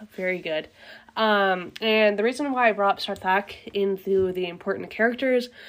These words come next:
is because Sarthak is a man who, um,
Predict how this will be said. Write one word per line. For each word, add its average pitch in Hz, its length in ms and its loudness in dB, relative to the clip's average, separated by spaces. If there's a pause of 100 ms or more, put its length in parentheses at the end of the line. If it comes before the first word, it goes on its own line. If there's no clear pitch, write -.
(180)
is 208 180 -4
because 214 280 -6
Sarthak 220 580 0
is 202 440 2
a 190 160 -4
man 180 440 -2
who, 180 640 -4 (460)
um, 180 720 0